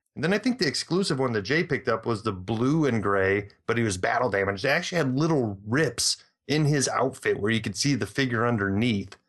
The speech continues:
And it <laughs> was just incredible because you would think ripping fabric that small would just, like, cause a, a seam to just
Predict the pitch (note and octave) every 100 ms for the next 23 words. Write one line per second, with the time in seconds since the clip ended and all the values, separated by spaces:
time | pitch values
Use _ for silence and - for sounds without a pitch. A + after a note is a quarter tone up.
0 | _ A#2 A#2+ B2 A#2 - C#3+ - - -
1 | D3 D3+ B2 C#3+ D#3 B2+ D3 D#3 A2+ G2+
2 | G#2+ A#2 A2 A2+ - - C3 C3 D#3 C#3
3 | G2+ C3+ C3+ A2+ B2 B2 A2+ G#2 G2 -
4 | G2 G2 G2 G2 - G2+ - A2+ G2+ G2
5 | G2 G2 G2 - - _ - A2 - -
6 | C3 A#2+ A#2 A#2 - G#2 G#2+ -